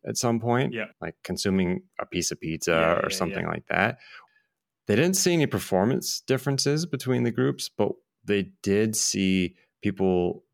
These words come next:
Speaker 1: who ate the, um, the, these, the, the real food,
Speaker 2: Yeah.
Speaker 1: basically, um, were having less, less gastro str-, stress.
Speaker 2: Yeah.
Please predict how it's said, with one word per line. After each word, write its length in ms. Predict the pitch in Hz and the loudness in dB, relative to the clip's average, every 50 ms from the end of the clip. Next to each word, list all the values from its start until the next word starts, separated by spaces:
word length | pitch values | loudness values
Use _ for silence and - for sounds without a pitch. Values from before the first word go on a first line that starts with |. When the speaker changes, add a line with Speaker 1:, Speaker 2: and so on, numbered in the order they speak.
| _ _ - | _ _ -10
Speaker 1:
who 260 | - 101 104 101 95 - | -4 -2 0 0 0 2
ate 300 | - 92 95 95 95 95 | 2 4 4 2 0 -2
the, 420 | - 95 90 87 85 85 80 76 - _ _ _ _ _ _ - | -2 0 0 0 0 0 -2 -4 -6 _ _ _ _ _ _ -8
um, 560 | 69 76 76 73 73 73 73 73 73 71 - _ _ _ _ _ _ _ _ _ _ _ - - | -6 -6 -4 -4 -4 -4 -4 -6 -8 -10 -12 _ _ _ _ _ _ _ _ _ _ _ -16 -10
the, 160 | - 78 - - - | -8 -6 -6 -4 -4
these, 340 | 90 87 85 87 85 82 - - | -6 -4 -4 -4 -4 -6 -6 -8
the, 120 | 73 - - | -10 -10 -8
the 140 | 78 87 76 - - | -6 -8 -8 -6 -2
real 240 | 82 92 107 110 104 | 2 2 4 4 2
food, 340 | - - 78 82 92 - - | 0 0 0 0 -2 -2 -4
Speaker 2:
Yeah. 140 | 117 113 82 | -4 -2 -2
Speaker 1:
basically, 460 | 82 - - - - 76 78 - - _ _ _ _ _ _ - | -2 -4 -6 -8 -8 -8 -8 -8 -10 _ _ _ _ _ _ -4
um, 340 | 80 85 85 87 87 - - _ - | -2 0 0 0 -2 -4 -8 _ -4
were 160 | 92 90 87 | -2 2 2
having 360 | 98 104 95 95 90 87 85 | 4 4 4 4 2 2 0
less, 640 | 82 82 82 85 87 - - - - - - - - - | 2 2 2 2 2 0 0 -2 -2 -2 -2 -4 -4 -2
less 320 | 92 87 90 92 - - - | 0 0 2 2 0 -2 -4
gastro 680 | - - 90 90 82 - - - 80 80 80 82 - _ _ _ _ | -4 -2 0 0 0 0 -2 -6 -6 -6 -6 -8 -12 _ _ _ _
str-, 280 | - - - - 85 - - | -10 -10 -8 -6 -8 -8 -6
stress. 580 | - - - - 82 76 - - - - - 131 | -6 -6 -2 0 0 0 0 -2 -4 -4 -6 -6
Speaker 2:
Yeah. 200 | 120 113 110 107 | -6 -6 -6 -6